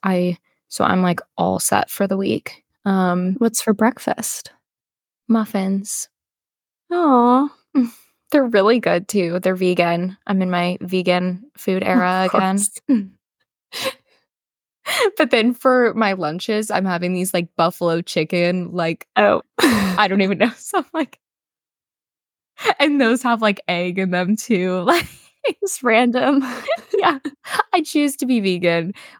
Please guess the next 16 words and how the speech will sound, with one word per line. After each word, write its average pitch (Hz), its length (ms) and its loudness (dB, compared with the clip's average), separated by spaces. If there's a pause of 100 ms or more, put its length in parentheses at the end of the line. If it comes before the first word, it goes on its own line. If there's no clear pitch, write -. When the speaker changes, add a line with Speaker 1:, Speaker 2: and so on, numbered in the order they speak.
(120)
Speaker 1:
when 180 220 2
I 165 100 2
want - 260 0
to 202 100 -4
be, 131 360 -2
and 190 320 -4
that's 196 240 0
only, 185 240 -4
like, 160 180 -2
five 123 320 -2
percent - 320 -8
of 139 80 -10
the - 60 -12
time. - 480 -4 (100)
<laughs> - 100 -10
Like, 247 380 -2